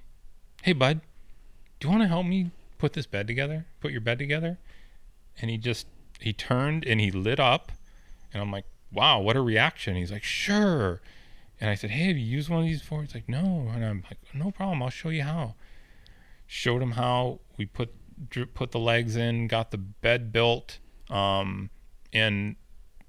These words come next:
at that point, it's not really anything different. This is what we do. We come in and engage these kids, and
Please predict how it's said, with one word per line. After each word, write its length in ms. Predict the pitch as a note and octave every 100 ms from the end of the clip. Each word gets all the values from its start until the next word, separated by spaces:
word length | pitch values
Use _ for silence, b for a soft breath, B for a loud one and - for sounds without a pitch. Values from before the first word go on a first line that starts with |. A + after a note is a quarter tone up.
| - - - -
at 140 | A2+
that 180 | E3 E3
point, 280 | F3 F3 -
it's 160 | A#2+ -
not 160 | D#3+
really 380 | D3+ D3 C3+ - - - -
anything 400 | B2 B2+ - A2+
different. 480 | G#2+ A#2 - - G#2+
This 180 | A2+ -
is 360 | A#2+ G#2+ - -
what 220 | - G#2+ A#2
we 100 | A2+
do. 340 | D3 B2+ F#2 -
We 180 | A2 G2 -
come 220 | - A2
in 180 | A2+ C#3
and 300 | A#2+ G2+ G#2 - -
engage 440 | G#2 G2+ G#2 -
these 140 | A2
kids, 440 | - A#2 C#3 E3 -
and 220 | F#2+ F#2+